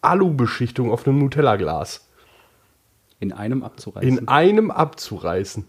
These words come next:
Speaker 2: Mm.
Speaker 1: Ich war so verdammt stolz auf
Speaker 2: Das
Speaker 1: mich.
Speaker 2: glaub ich.
Speaker 1: <laughs> Das ist unglaublich. Es,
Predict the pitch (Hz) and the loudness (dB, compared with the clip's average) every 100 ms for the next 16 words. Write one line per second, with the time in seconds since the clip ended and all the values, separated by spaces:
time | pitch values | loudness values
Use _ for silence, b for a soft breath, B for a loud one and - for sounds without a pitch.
0 | _ 113 110 117 131 131 104 87 90 127 | _ -10 -8 -4 -2 -4 -6 -10 -6 -4
1 | 120 131 120 139 - - 123 110 - - | 2 2 4 0 -2 -4 -4 -4 -6 -2
2 | 120 127 - - 120 123 - 107 - 139 | 0 0 -4 2 4 4 0 -4 4 4
3 | - 175 131 123 113 107 - 120 - - | 4 4 4 6 4 0 -6 -14 -12 -4
4 | 196 160 147 117 113 101 - - 107 139 | 2 4 4 2 2 -2 -14 -14 -2 -2